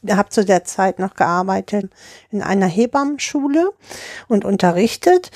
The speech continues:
und bekam mitten im <laughs> Unterricht einen Angru-, Anruf, ob ich ins Jugendamt kommen könnte. Und dann hab ich gesagt, klar, ich bin jetzt aber im Unterricht,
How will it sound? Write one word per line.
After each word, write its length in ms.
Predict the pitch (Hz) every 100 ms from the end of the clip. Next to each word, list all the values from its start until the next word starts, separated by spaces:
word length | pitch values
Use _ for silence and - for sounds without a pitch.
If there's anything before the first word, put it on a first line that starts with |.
| - - - - - - _ _ -
und 180 | 254
bekam 560 | 220 214 151 180 202 240
mitten 240 | 214 220
im 160 | 233 226
<laughs> 120 | 170 170
Unterricht 500 | 208 180 156 - -
einen 180 | 202
Angru-, 520 | - 185 214 233 269 285 -
Anruf, 800 | 196 220 233 247 294 403 - - -
ob 220 | - 220 _ -
ich 420 | 247 - - - _ - -
ins 220 | - 220 -
Jugendamt 500 | 175 180 - 160 156
kommen 300 | - 156 165
könnte. 500 | - 160 - 156 170 _ -
Und 120 | 180 170
dann 80 | 165
hab 60 |
ich 40 | -
gesagt, 160 | 175 -
klar, 260 | - 180 202
ich 140 | -
bin 100 | 185
jetzt 180 | 175 175
aber 140 | 175
im 140 | 175 185
Unterricht, 560 | 226 233 233 208 -